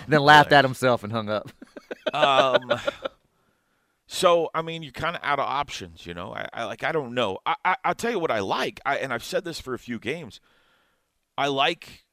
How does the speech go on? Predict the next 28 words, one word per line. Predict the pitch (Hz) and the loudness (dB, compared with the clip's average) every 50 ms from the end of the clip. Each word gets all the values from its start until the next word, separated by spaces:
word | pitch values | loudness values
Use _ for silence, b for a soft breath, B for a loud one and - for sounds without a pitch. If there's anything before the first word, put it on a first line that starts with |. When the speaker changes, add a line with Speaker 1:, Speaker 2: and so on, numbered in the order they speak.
| _ _ | _ _
Speaker 2:
the | 117 107 131 131 131 - - | -6 -2 0 0 0 0 0
idea | - 131 131 120 110 120 120 120 | 0 0 0 0 -2 -4 -4 -4
of | 123 120 | -4 -2
having | 120 117 110 113 113 104 | -4 -4 -4 -6 -10 -10
Chagwa | - - - 117 110 113 101 107 107 107 104 101 104 104 - - | -10 -6 -4 -4 -4 -4 -4 -4 -2 -2 0 0 -2 -4 -6 -10
and | - 107 101 104 101 95 95 - _ _ _ _ _ _ _ _ | -10 -10 -10 -10 -12 -14 -16 -20 _ _ _ _ _ _ _ _
Tanner | _ - 123 127 139 143 117 101 107 - - | _ -10 -8 -8 -6 -6 -6 -6 -6 -8 -8
on | 107 110 101 | -8 -8 -8
the | 98 | -10
floor | - - 110 113 110 | -12 -10 -8 -6 -6
together. | 98 87 82 120 135 160 - 104 98 104 - _ _ _ _ _ _ _ _ _ _ _ _ _ _ _ _ _ _ _ _ _ | -8 -6 -4 -4 -4 -2 -4 -8 -10 -10 -14 _ _ _ _ _ _ _ _ _ _ _ _ _ _ _ _ _ _ _ _ _
Um, | 107 98 98 98 95 95 95 92 92 92 95 - _ _ _ _ _ _ | -10 -8 -6 -6 -6 -8 -8 -10 -16 -20 -20 -20 _ _ _ _ _ _
so | _ - - - 127 123 117 110 - | _ -14 -4 0 2 2 2 0 -4
if | 110 120 - - | -6 -8 -8 -8
you | 123 127 | -10 -8
wanted | 120 117 120 117 117 113 104 | -6 -4 -4 -4 -4 -6 -8
to | 98 101 | -8 -10
make | 101 107 104 101 - | -6 -6 -8 -6 -6
that | 113 101 95 | -6 -6 -6
change | - - - 127 143 147 127 113 104 107 | -8 -10 -12 -10 -12 -12 -14 -14 -14 -14
and, | 104 90 78 _ - | -14 -16 _ _ -14
and | 101 95 - | -14 -14 -12
put | - 113 104 - | -10 -10 -10 -8
Shag | - - - 113 107 104 104 98 | -10 -8 -6 -4 -4 -4 -6 -8
in | 101 95 | -10 -12
the | 90 82 | -12 -16
starting | - - 104 101 95 87 82 | -10 -6 -6 -6 -6 -6 -8
lineup | 87 92 113 131 131 120 101 98 | -6 -4 -2 -2 -2 -4 -6 -10